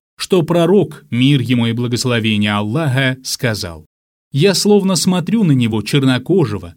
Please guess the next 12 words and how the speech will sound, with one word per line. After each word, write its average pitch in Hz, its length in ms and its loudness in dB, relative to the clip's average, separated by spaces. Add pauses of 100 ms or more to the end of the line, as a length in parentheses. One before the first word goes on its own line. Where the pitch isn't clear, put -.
кривоногого. 135 840 0 (460)
Он 147 200 4
извлекает 139 680 2
из 143 160 2
нее, 139 560 4
из 127 200 -2
Каабы, 117 600 -2 (300)
камень 151 400 2
за 120 200 0
камнем". 87 600 -10 (440)
Аль-Бухари, 127 760 -2 (180)
Ахмад, 143 640 -4